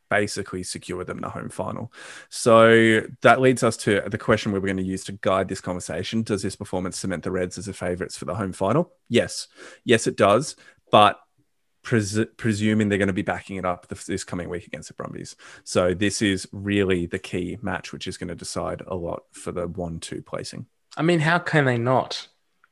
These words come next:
Speaker 2: This is their home game against the defending champs.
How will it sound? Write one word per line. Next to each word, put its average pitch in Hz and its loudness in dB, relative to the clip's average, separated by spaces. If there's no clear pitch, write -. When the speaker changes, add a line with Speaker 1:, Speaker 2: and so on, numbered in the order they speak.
Speaker 2:
This 143 0
is 147 2
their 139 8
home 127 2
game 113 2
against - -2
the 123 -6
defending 110 -2
champs. 101 -2